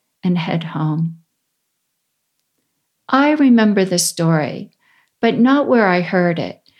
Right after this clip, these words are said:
of a young guy who had spent some time in a monastery in Thailand. He had two robes, one pair of sandals, and a bowl.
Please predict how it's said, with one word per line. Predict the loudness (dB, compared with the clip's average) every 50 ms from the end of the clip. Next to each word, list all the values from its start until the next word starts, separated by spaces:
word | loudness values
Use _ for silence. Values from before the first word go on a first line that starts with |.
| -20 -20 _ _ -4
of | -2 0
a | 2 2
young | 2 2 2 2 2 2 2
guy | 2 2 2 2 2 0 0
who | -2 -2 -2
had | -2 -2 -2
spent | -4 -8 -6 -2 -2 0 0 -2
some | -2 -4 -4 -4 -4
time | -4 -6 -6 -4 -2 0 0 0 -2 -2 -2
in | -2 -2
a |
monastery | 0 0 0 0 0 -2 -4 -6 -8 -8 -8 -6 -4 -4 -4 -4 -6
in | -6 -6 -6
Thailand. | -8 -8 -8 -8 -6 -6 -6 -6 -6 -6 -8 -8 -10 -10 -12 -14 -16 _ _ _ _ _ _ _ _ -20 -20 -20 _ _
He | -4 -2 0
had | 2 2 0 -2 -2 -4
two | -4 -2 0 0 0
robes, | 2 2 2 2 2 2 2 0 -2 -4 -8 -12 -14 -16 -20 _ _ _ _ _ _
one | -2 0 2 2 0
pair | 0 -2 -2 0 0 0
of | 0 -2
sandals, | -4 -2 0 0 2 2 2 0 0 0 0 0 -2 -4 -6 -12 -18 _ _ _ _ -4
and | -2 0
a | 0
bowl. | 0 0 0 0 0 0 0 -2 -4 -6 -8 -10